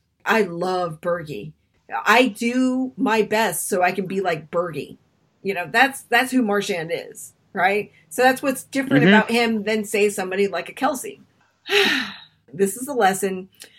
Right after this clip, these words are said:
Speaker 1: You can be proud of yourself and you can do a good job and everything, but just don't buy into it too much.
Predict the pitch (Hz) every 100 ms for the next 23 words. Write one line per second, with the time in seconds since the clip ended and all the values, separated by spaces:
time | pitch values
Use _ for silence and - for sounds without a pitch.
0 | - - 226 262 285 262 226 - 220 185
1 | 233 285 269 262 254 226 214 214 214 196
2 | 202 202 208 190 180 208 190 160 202 202
3 | 180 196 208 175 170 175 165 170 165 190
4 | 233 226 240 240 240 196 202 226 220 208
5 | 180 - 165 147 - - -